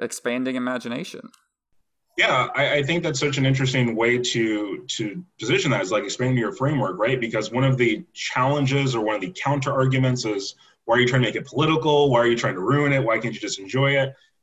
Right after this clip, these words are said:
Speaker 2: And that's where, I mean, I'm just gonna say that's a bad faith argument. It makes no sense. It's both unsound and invalid and all of those things, because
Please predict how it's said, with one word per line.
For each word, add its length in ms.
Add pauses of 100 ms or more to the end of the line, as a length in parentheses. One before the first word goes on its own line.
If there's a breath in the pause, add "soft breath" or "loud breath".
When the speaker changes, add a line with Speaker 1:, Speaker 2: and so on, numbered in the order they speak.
(180)
Speaker 2:
And 500
that's 360
where, 560 (200)
I 60
mean, 400 (260)
I'm 100
just 140
gonna 160
say 160
that's 220
a 40
bad 260
faith 180
argument. 480
It 80
makes 220
no 120
sense. 420
It's 340 (240 soft breath)
both 320 (120)
unsound 640
and 120
invalid 560
and 120
all 240
of 80
those 160
things, 300
because 480